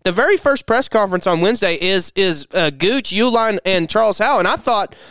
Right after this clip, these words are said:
"Oh, well, they're, they're just having a, a bunch of O S U guys out there to lead the pack." Well, no, they're first, second, and third in the point standings. So, I mean, I thought that was absolutely crazy, and I looked it up to realize, I mean, obviously, we, we talk about all the time how good these guys have been playing, but until you actually look at the standings, you're like, "Man,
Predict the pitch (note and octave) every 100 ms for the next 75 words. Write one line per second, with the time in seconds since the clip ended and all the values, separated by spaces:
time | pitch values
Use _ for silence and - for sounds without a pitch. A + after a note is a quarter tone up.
0 | - F3+ G3 G3+ A#3 B3+ E3+ A3+ D#4+ C4
1 | G#3 G#3 G3+ F3+ F3+ G3+ G#3 G#3 F#3+ G#3+
2 | G3 B3 C4 G3 F3+ F#3 F#3 F#3+ F#3 G#3+
3 | G#3 D#4+ D#4+ F4+ G4+ G4 C#4+ F#4+ F4+ -
4 | E4+ - E4 E4 F4 E4 - G4 G4+ -
5 | - G#3+ E3 C#3+ - A#3 A3+ A#3+ A#3+ C#4+
6 | C4+ C#4 A3+ - - - - C#4+ C#4 A#3
7 | - C4+ D#4 A#3 F#3+ G3 G#3+ G#3+ G#3+ B3+
8 | F#3 G#3+ G3 D#3+ C3+ - - - A#3 A#3
9 | C4 A#3+ G#3+ G3+ G#3+ - C#4+ A#3 G3+ G3
10 | A#3 G3 D#3+ A3+ B3 D#3 F3+ D#3+ F#3 F#3
11 | F3 E3 G3 C4 A3 F3+ E3 G#3+ F#3 F#3
12 | E3 E3+ G3+ D#3 C3+ F3+ A#3+ D#3+ D#3 C3
13 | G3+ F3+